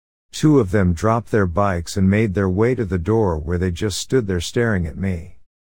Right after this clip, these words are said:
I just stared back for a moment, waiting for them to come in. They never did. I moved around the counter and opened the door. "What's up,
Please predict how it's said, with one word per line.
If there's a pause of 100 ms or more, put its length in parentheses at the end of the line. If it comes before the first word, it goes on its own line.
(160)
I
just
stared
back
for
a
moment, (180)
waiting
for
them
to
come
in. (640)
They
never
did. (540)
I
moved
around
the
counter
and
opened
the
door. (460)
"What's
up,